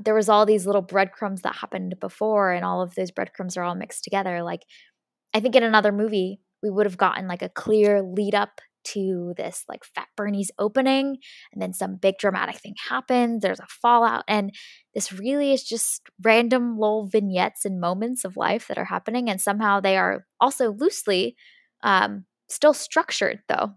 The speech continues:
You know, like, there are things that have happened earlier in the movie that then led us to some, meeting someone along the way,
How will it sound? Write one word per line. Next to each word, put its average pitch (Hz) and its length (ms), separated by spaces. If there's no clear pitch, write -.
You 214 80
know, 214 160
like, 208 220
there 208 140
are 190 220
things 269 340
that - 160
have 208 180
happened 185 500
earlier 233 280
in 202 80
the 196 80
movie 202 240
that 190 200
then 180 220
led 190 180
us 180 220
to 180 140
some, 185 480
meeting 190 260
someone 190 420
along 175 340
the 170 120
way, - 360